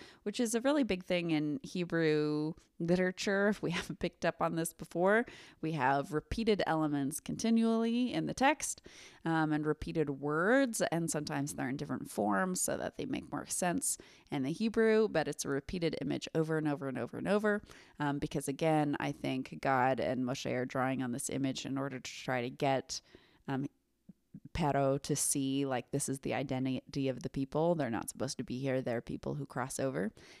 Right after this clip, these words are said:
And so he's saying it again and again and again.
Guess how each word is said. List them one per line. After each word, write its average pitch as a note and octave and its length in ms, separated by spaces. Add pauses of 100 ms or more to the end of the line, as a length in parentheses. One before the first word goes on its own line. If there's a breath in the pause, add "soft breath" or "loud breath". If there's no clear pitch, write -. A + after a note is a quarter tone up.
(120)
And C#3+ 120
so B2 120
he's B2+ 140
saying C#3 320
it D3 180
again B2 320
and A#2+ 120
again B2 280
and - 120
again. A3 480